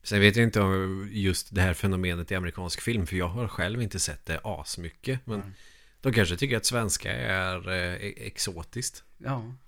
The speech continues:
Speaker 2: eventuellt.
Speaker 1: Det vet jag faktiskt inte.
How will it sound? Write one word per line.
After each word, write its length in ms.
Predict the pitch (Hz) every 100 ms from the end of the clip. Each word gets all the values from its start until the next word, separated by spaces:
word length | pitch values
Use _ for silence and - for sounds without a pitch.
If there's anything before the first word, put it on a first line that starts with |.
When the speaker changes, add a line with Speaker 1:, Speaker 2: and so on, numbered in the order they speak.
| -
Speaker 2:
eventuellt. 680 | 135 139 127 113 110 - - _ _ _ _ _ _ _ _
Speaker 1:
Det 140 | 95 156
vet 280 | 151 110
jag 100 | 135
faktiskt 260 | 151 104 98
inte. 240 | 92 80